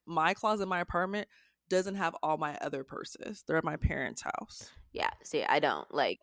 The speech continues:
Speaker 1: I have a purse problem. It runs in the family.
Speaker 2: It
Speaker 1: It runs in the
Speaker 2: does.
Speaker 1: fam-, my
Speaker 2: <laughs> So
Speaker 1: mom,
Speaker 2: you
Speaker 1: my
Speaker 2: can blame
Speaker 1: sister.
Speaker 2: Patricia. <laughs>
Speaker 1: Yeah, it really started with my mom. Like, we're purse people. Like, we're purse whores. So I blame my mom for that. So, yeah, little purses are not gonna work for me.
Speaker 2: No, I don't
Speaker 1: I gotta bring my
Speaker 2: understand it.
Speaker 1: skincare.
Speaker 2: It's dumb.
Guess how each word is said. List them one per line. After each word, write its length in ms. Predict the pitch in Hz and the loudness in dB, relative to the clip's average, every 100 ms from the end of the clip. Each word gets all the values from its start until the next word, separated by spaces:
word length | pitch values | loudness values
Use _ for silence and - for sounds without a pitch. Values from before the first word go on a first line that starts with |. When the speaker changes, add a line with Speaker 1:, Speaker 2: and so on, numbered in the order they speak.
| 180 | 4
Speaker 1:
I 40 | |
have 100 | 208 | 6
a 60 | 202 | 8
purse 180 | 117 - | 8 6
problem. 340 | - 156 156 | 0 -2 0
It 60 | 185 | 6
runs 160 | 247 302 | 8 8
in 60 | |
the 80 | 262 | 4
family. 440 | 196 196 165 139 170 | 6 4 4 -2 6
Speaker 2:
It 100 | 220 | 12
Speaker 1:
It 40 | 254 | 12
runs 160 | 262 | 12
in 60 | 247 | 10
the 60 | 208 | 4
Speaker 2:
does. 20 | |
Speaker 1:
fam-, 140 | 185 175 | 6 10
my 100 | 180 | 12
Speaker 2:
<laughs> 80 | |
So 0 | 202 | 12
Speaker 1:
mom, 100 | 262 | 12
Speaker 2:
you 60 | 370 | 12
Speaker 1:
my 60 | |
Speaker 2:
can 100 | 330 | 12
blame 200 | 262 247 | 12 12
Speaker 1:
sister. 340 | 240 285 302 311 | 12 6 6 8
Speaker 2:
Patricia. 960 | 277 262 294 381 381 - 277 302 302 330 | 12 12 12 12 10 8 8 6 4 2
<laughs> 20 | 330 - - | 0 -4 2
Speaker 1:
Yeah, 180 | 247 403 | 8 10
it 140 | 277 247 | 12 12
really 140 | 269 | 10
started 160 | 302 262 | 8 6
with 0 | |
my 100 | 226 | 6
mom. 240 | 196 175 160 | 6 6 4
Like, 160 | 170 | 2
we're 120 | 185 220 | 2 -2
purse 300 | - 208 - | -2 -4 -4
people. 360 | 190 - - | -10 -8 -4
Like, 140 | 147 156 | -2 0
we're 120 | 190 | -2
purse 280 | - 233 226 | 0 -2 -2
whores. 380 | 190 156 139 156 | -2 -2 -2 -2
So 180 | 180 160 | 0 2
I 100 | 175 | 2
blame 200 | 254 254 | 2 0
my 80 | 220 | 0
mom 240 | 165 151 | 0 -2
for 100 | 151 | 0
that. 240 | 139 139 - | 2 2 2
So, 200 | 165 160 | 2 2
yeah, 140 | 160 | 2
little 220 | 165 214 240 | 2 2 4
purses 340 | 269 240 220 | 4 4 2
are 20 | |
not 160 | 175 175 | 2 2
gonna 140 | 160 | 2
work 200 | 151 151 | 2 0
for 80 | - | -2
me. 100 | 143 | 0
Speaker 2:
No, 240 | 202 139 95 | 6 8 12
I 120 | 190 | 12
don't 120 | 226 | 12
Speaker 1:
I 40 | 233 | 12
gotta 140 | 254 | 10
bring 120 | 233 | 8
my 80 | 220 254 | 8 6
Speaker 2:
understand 280 | - 285 339 | 4 2 0
it. 60 | |
Speaker 1:
skincare. 180 | 208 131 | -2 2
Speaker 2:
It's 60 | 123 | 8
dumb. 300 | 165 120 | 8 8